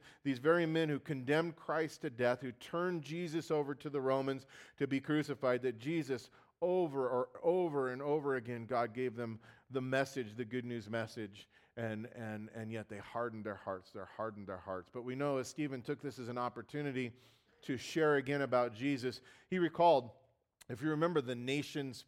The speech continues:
past rejection of, of, of those whom God had sent to them, to their leaders and, and, and to these deliverers that God raised up. And Stephen said, "You always have done this, and you're doing this now." And he used these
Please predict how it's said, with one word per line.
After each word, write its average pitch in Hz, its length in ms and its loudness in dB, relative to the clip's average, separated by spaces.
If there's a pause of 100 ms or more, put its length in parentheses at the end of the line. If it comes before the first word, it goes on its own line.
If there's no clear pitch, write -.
past - 640 0 (440)
rejection 123 640 2
of, 113 180 -4 (160)
of, 117 340 -2
of 120 240 -4
those 143 300 4
whom 131 180 -6
God 127 260 4
had 117 220 -6
sent 139 300 -6
to 139 80 -8
them, 110 340 -6 (340)
to 143 140 -2
their 131 180 4
leaders 127 600 0
and, 117 260 -4 (260)
and, 117 360 -4
and 123 200 -6
to 135 140 -6
these 120 220 -6
deliverers 131 640 2
that 117 220 0
God 120 320 4
raised 117 360 0
up. 117 260 4
And 113 160 -6
Stephen 131 340 -4
said, 120 280 -2
"You 143 240 -2 (120)
always 180 520 8
have 135 240 2
done 139 180 4
this, 131 220 -4
and 165 220 -2
you're 156 120 -2
doing 175 480 0
this 160 280 -4
now." 147 340 2
And 123 120 -4
he 131 60 -6
used 139 420 -4
these 135 220 -4